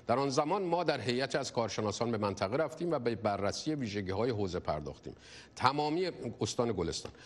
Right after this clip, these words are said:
«تمامی موضوعاتی که در سیل دخیل بودن مطالعه شد و گزارش جامعی هم به مسئولان دادیم. الان هم دقیقاً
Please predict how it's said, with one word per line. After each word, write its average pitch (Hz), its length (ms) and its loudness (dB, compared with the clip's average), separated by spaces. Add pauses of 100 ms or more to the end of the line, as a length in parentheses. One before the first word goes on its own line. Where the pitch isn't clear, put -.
(200)
«تمامی 170 520 2
موضوعاتی 151 560 0
که 131 80 2
در 127 160 0
سیل 151 320 -2
دخیل 123 320 0
بودن 120 220 0
مطالعه 113 500 0
شد 190 280 -2
و 143 60 0
گزارش 120 460 0
جامعی 120 600 2
هم 143 200 0
به 135 60 0
مسئولان 110 520 0
دادیم. 87 380 0 (100)
الان 139 420 2
هم 170 180 0
دقیقاً 147 680 0